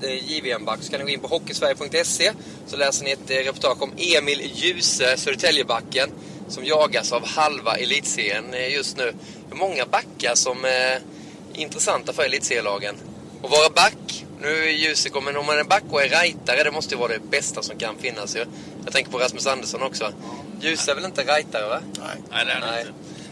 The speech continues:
Speaker 3: Nej, det var mycket snack om sista landslaget, när inte Pelle Mårts hade med en enda rightback,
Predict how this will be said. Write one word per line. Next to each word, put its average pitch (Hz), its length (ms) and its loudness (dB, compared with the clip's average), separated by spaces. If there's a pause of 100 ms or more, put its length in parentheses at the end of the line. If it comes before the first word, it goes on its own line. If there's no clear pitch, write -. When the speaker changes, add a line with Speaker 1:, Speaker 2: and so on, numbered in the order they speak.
Speaker 3:
Nej, 127 100 0
det 139 60 2
var 147 80 -2
mycket 135 240 -4
snack 165 200 -2
om 143 80 -8
sista 139 260 0
landslaget, 123 680 -2 (100)
när 131 80 -2
inte 123 180 -4
Pelle 117 240 -2
Mårts 110 240 -6
hade 117 160 0
med 110 200 0
en 117 140 0
enda 110 240 -2
rightback, 113 460 0